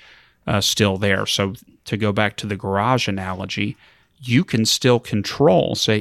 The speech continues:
if she gets the car, but it's still in the garage, if she's gone, you can say, "Here's what happens with it." So you can specifically say, "I wanna make sure that if one of my children passes away, their money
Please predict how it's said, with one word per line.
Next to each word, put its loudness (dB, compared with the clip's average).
if 0
she 0
gets -2
the -6
car, 4
but 0
it's -6
still 0
in 0
the -2
garage, -4
if -6
she's 0
gone, 0
you 0
can -2
say, 0
"Here's -2
what 0
happens -6
with -6
it." -10
So -4
you -2
can -4
specifically -4
say, -2
"I -4
wanna 2
make 0
sure -4
that 0
if -4
one 2
of -2
my 0
children -2
passes -4
away, -8
their 2
money 2